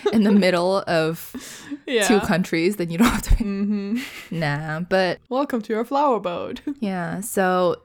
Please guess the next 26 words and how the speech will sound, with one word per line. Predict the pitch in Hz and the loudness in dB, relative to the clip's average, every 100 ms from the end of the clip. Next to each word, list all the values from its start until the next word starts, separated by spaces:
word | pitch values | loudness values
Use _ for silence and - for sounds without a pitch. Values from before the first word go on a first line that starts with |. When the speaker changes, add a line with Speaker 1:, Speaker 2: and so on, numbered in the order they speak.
| - | -2
Speaker 1:
this | 339 349 | -2 -2
is | 240 | 0
actually | 165 175 185 | 0 0 -2
where | 170 165 | 0 -2
she | 165 180 160 151 | -2 -2 -2 -4
meets | 160 156 151 | -6 -8 -6
her | 151 147 156 - | -4 -2 -4 -8
soon-to-be | - 160 151 151 156 147 | -8 -6 -6 -6 -6 -6
husband, | 151 147 170 - 143 139 160 196 240 _ _ | -6 -6 -6 -6 -6 -6 -6 -8 -8 _ _
because | 196 - 185 156 156 180 | -12 -8 -4 -2 -4 -6
Speaker 2:
Soon-to-be | - 165 156 156 160 170 | -10 -8 -10 -10 -8 -6
dead | 147 165 190 | -2 0 0
Speaker 1:
Yeah. | 160 | 0
Speaker 2:
husband. | 160 165 - 156 160 202 220 202 | -2 -6 -8 -10 -8 -2 0 2
Speaker 1:
Mm-hmm. | 185 156 165 214 226 _ _ | 0 -2 -6 -8 -12 _ _
So | - 214 214 202 196 | 2 4 6 4 2
in | 202 - | 0 0
eighteen | 196 220 - 254 226 - - | -2 -2 2 4 4 0 -2
oh | 180 | 2
one, | 175 156 165 175 143 160 | 2 2 0 0 -2 -4
that's, | 165 165 - - | -2 -2 -4 -8
like, | 147 147 | -6 -2
the | 175 | -4
first, | - 170 165 - - - - _ _ | 0 0 0 -2 -6 -8 -10 _ _
I | 160 | -8
think, | 156 160 147 - - | -4 -4 -4 -8 -14